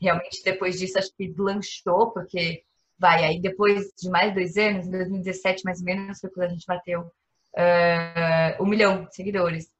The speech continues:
Então, se você vê, você vê, né, de dois mil e treze a dois mil e quinze, a gente cresceu duzentos mil seguidores. E aí, de dois mil e quinze a dois mil e dezessete, ou seja, nesse mesmo tempo,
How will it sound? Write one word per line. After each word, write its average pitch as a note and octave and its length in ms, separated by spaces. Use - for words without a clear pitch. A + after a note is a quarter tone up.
Então, F#3 720
se - 160
você G3 300
vê, G3 180
você G#3+ 140
vê, G3 160
né, E3+ 60
de E3+ 80
dois F3+ 120
mil F#3+ 120
e - 40
treze G#3+ 240
a G3+ 40
dois F3+ 160
mil E3+ 80
e - 40
quinze, A3 480
a D#3+ 60
gente E3 340
cresceu F3+ 260
duzentos F3+ 260
mil G3 80
seguidores. G#3+ 440
E - 80
aí, E3+ 80
de E3+ 80
dois F#3 160
mil A#3 140
e A#3+ 60
quinze F3 340
a E3 40
dois D#3+ 140
mil E3 60
e - 20
dezessete, F#3 380
ou E3+ 40
seja, D#3 160
nesse D#3+ 300
mesmo F3+ 300
tempo, G3+ 340